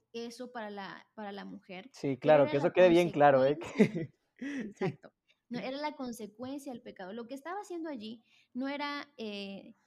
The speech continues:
Speaker 1: "Ese es tu castigo", no, es la consecuencia de que hayas permitido, ¿no? Que el enemigo, eh, te alejara de mí, ¿no? Que, que tú dejaras entrar el pecado en tu vida,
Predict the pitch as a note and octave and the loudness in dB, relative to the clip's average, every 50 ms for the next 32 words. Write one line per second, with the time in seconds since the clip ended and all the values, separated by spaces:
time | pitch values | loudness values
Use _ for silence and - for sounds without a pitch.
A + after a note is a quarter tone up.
0 | _ _ - B3+ C4+ E4 - - D4 - - A3+ A3 A3 _ _ C4 C4 A#3+ G3+ | _ _ -12 -10 -8 -8 -10 -10 -12 -12 -12 -14 -16 -18 _ _ -8 -6 -6 -8
1 | F3+ F3 G3 G#3+ A3 - A3 - A3 B3+ C4 B3+ D4 E4 E4+ E4 - E4+ D#4+ D#4 | -10 -12 -10 -10 -10 -12 -12 -12 -10 -10 -10 -8 -10 -10 -10 -8 -8 -8 -8 -8
2 | D4 - B3+ A3 G#3+ _ _ A#3 B3+ C4+ D4+ F4 G4+ - - D#4+ C#4 A#3+ A3 G#3+ | -8 -10 -10 -12 -12 _ _ -12 -10 -10 -10 -10 -12 -14 -14 -12 -12 -10 -10 -12
3 | G3+ G3 A3 A3 G#3+ F3+ - _ _ _ _ _ _ _ _ _ - G3+ G3+ G#3 | -12 -14 -14 -16 -16 -16 -16 _ _ _ _ _ _ _ _ _ -12 -10 -10 -10
4 | A3 C4+ D#4 - - F#4+ G4 F#4+ F#4+ E4+ C#4 - B3+ A3+ G#3+ G#3 G#3 G3+ G3+ G#3 | -10 -10 -12 -12 -12 -12 -10 -10 -10 -10 -10 -8 -8 -8 -8 -8 -8 -10 -10 -12
5 | B3 - _ _ _ _ _ _ _ _ C4 A#3+ A3+ A3 G#3+ A3 G3+ G#3+ G#3+ G#3 | -12 -14 _ _ _ _ _ _ _ _ -8 -8 -8 -8 -10 -12 -12 -12 -10 -10
6 | G#3 G#3 G#3+ A3 A3 G#3+ G#3+ A3 B3+ D4+ D#4+ - _ _ _ _ _ _ - A3+ | -10 -10 -8 -8 -8 -8 -10 -10 -12 -12 -12 -16 _ _ _ _ _ _ -14 -12
7 | G#3+ G#3 G3+ G3 G3 F#3+ F#3+ F#3+ - _ _ _ _ _ _ _ _ _ _ B3+ | -10 -10 -10 -10 -10 -12 -12 -14 -16 _ _ _ _ _ _ _ _ _ _ -8
8 | A#3+ A#3 G#3 G#3 G#3 - C#4 D#4+ F4 E4 D4 A#3+ A3 G3+ G3+ F#3+ F#3+ F#3+ G3 G3+ | -8 -8 -8 -10 -12 -12 -10 -10 -8 -8 -8 -8 -10 -10 -12 -12 -12 -12 -12 -12
9 | A3 G#3+ A3 B3+ A3 G3 - - A3 A3 B3 C4 D4+ C#4+ - D#4+ E4+ F4+ F#4 F4 | -12 -12 -12 -14 -14 -12 -14 -16 -16 -14 -12 -12 -12 -12 -10 -10 -10 -8 -8 -8
10 | E4 C#4 - _ _ _ _ _ _ _ A#3+ A3+ G#3+ A3 G#3+ G#3 G#3 G#3 G#3+ G#3 | -10 -10 -12 _ _ _ _ _ _ _ -12 -12 -10 -8 -8 -8 -8 -8 -10 -12
11 | G#3 G3+ F#3+ - G3 F#3 F#3 F#3+ G3 - G3 F3 - - - - _ | -14 -18 -16 -14 -12 -12 -12 -12 -14 -16 -18 -20 -20 -20 -20 -20 _